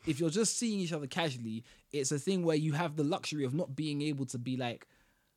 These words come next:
Ah, um, so and so reminds me of him, or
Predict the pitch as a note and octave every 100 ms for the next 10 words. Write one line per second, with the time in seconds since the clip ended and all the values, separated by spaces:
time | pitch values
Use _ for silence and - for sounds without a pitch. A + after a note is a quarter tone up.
0 | _ - C3+ B2+ G#2 G2 _ _ _ _
1 | _ _ - B2+ A#2 G#2+ F#2 - D#3 C#3+
2 | B2 C#3 C3 C3+ B2 A#2+ A#2 B2 B2+ A#2+
3 | A2 A2